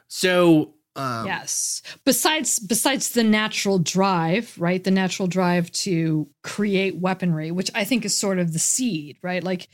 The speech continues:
Speaker 2: if you are planning on attacking another gr-, population, like we were talking about in Civil War and in, in Winchester, you have to come up with the most proficient way of doing that.
Speaker 1: Yeah.
Speaker 2: And there's always the next bigger and better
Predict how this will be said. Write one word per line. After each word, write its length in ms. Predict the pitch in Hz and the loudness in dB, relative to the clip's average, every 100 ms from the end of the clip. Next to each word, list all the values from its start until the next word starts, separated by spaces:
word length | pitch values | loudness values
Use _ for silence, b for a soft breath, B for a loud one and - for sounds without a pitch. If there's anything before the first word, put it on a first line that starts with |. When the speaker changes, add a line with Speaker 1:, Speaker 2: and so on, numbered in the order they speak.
| _ _ | _ _
Speaker 2:
if 160 | 226 - | -4 2
you 140 | 247 | 4
are 260 | 214 202 - _ - | 4 2 -2 _ -4
planning 500 | 240 226 208 196 185 | 0 2 2 2 0
on 280 | 180 180 170 | 2 4 2
attacking 520 | 170 185 175 - 165 | 2 -2 -2 -2 0
another 360 | 156 160 156 165 _ _ _ _ - | 0 0 -2 -4 _ _ _ _ -10
gr-, 160 | 196 - - | -10 -10 -8
population, 880 | 180 170 185 208 226 - 160 170 170 _ _ _ _ _ _ | -6 -2 0 0 0 0 0 -2 -4 _ _ _ _ _ _
like 200 | 180 180 | -2 -2
we 120 | 196 180 | 2 2
were 100 | 170 | 2
talking 400 | 180 165 190 175 | 0 -2 0 2
about 280 | 170 160 - | 2 0 2
in 140 | 185 | 2
Civil 300 | - 170 175 | 2 0 2
War 420 | 165 160 160 160 - | 2 0 0 -4 -4
and 160 | 175 165 | -4 -2
in, 300 | 160 156 - | -2 -4 -4
in 400 | 175 165 156 156 | -4 -2 -2 0
Winchester, 540 | 190 302 - 175 170 190 | 2 2 2 -2 -2 -2
you 140 | 208 | 0
have 120 | 277 | -2
to 60 | 285 | -2
come 140 | 208 | -2
up 140 | 220 202 | -2 -2
with 120 | 185 | 2
the 60 | 196 | 4
most 320 | 185 175 - _ _ | 6 4 -4 _ _
proficient 480 | - - 247 - - | -10 -2 0 0 -2
way 160 | 185 156 | -2 -2
of 160 | 160 | -2
doing 340 | - 175 156 - | 2 4 4 -2
that. 220 | 147 - _ B | -10 -14 _ B
Speaker 1:
Yeah. 220 | 104 - - | -10 -10 -2
Speaker 2:
And 140 | 190 185 | 4 6
there's 160 | 180 | 6
always 580 | - 220 214 196 185 170 | 4 4 4 4 4 2
the 120 | - | 4
next 440 | 185 185 175 - 165 | 6 6 2 -4 4
bigger 260 | 175 170 | 6 8
and 140 | 170 170 | 6 6
better 480 | 175 165 160 156 | 4 2 2 0